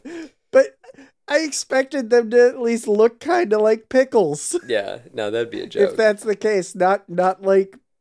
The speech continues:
Speaker 1: weird pink, pink things.
Speaker 2: Yeah. I feel like that's the, um, the answer to how we make this a success, though, is that we rename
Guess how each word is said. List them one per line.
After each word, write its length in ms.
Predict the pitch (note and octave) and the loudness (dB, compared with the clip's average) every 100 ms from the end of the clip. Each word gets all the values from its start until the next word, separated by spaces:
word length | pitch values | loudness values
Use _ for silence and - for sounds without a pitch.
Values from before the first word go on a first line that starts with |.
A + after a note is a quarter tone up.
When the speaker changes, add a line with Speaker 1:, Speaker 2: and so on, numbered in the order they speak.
| _ _ | _ _
Speaker 1:
weird 380 | F3+ E3+ G3 F#3+ _ - | -8 0 0 0 _ -8
pink, 380 | C#4 A3 G#3 - _ _ _ _ | -6 -6 -8 -20 _ _ _ _
pink 260 | - A3 G3+ | -8 -6 -6
things. 580 | D3+ C#3 B2+ C3 - A#2+ | -4 -2 -4 -10 -12 -14
Speaker 2:
Yeah. 220 | B2+ G2+ - _ _ _ G#3 - _ | -18 -18 -20 _ _ _ -16 -14 _
I 120 | G#2 | -8
feel 160 | - A#2+ | -6 -6
like 160 | A2+ | -6
that's 300 | F#2+ F#2+ - | -8 -8 -10
the, 280 | F#2+ F#2 F2+ | -10 -10 -8
um, 280 | E2+ F2 F2 - | -10 -14 -20 -14
the 100 | E2+ | -10
answer 320 | F#2+ F#2 F#2 | -8 -8 -10
to 60 | F2 | -8
how 140 | F2 | -10
we 80 | F2 | -12
make 200 | F#2+ - | -14 -14
this 180 | G2+ - | -18 -18
a 60 | |
success, 460 | - A#2+ - A2 - | -20 -16 -12 -12 -10
though, 160 | G#2 A2 | -10 -10
is 140 | G#2 | -12
that 100 | - | -12
we 100 | G2+ | -12
rename 580 | F#2+ F#2+ A1 A1 G#2+ | -12 -10 -10 -12 -14